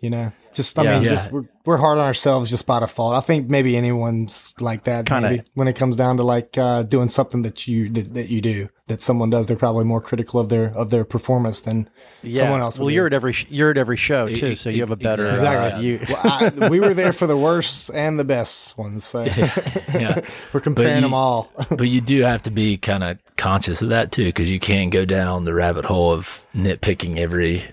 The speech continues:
Speaker 3: everything, and then you kinda lose focus of, of, you know, why you really should be doing it in the first place, you know?
Speaker 1: Yeah.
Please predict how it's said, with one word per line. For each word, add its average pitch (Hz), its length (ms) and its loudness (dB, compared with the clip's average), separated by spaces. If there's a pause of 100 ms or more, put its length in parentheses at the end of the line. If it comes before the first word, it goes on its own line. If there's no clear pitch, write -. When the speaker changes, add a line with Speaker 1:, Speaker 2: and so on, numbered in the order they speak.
Speaker 3:
everything, 92 580 0
and 90 120 2
then 90 100 4
you 87 80 2
kinda 87 300 2
lose 87 240 4
focus 85 400 2
of, 85 360 -4
of, 85 420 -2 (680)
you 92 180 2
know, 78 200 -2 (140)
why 92 280 0
you 85 220 2 (320)
really 87 320 0
should 92 180 0
be 92 60 -2
doing 85 240 2
it 85 100 0
in 78 80 -6
the 85 60 -2
first - 300 0
place, 87 280 -2
you 90 80 0
know? 87 200 2 (600)
Speaker 1:
Yeah. 113 280 0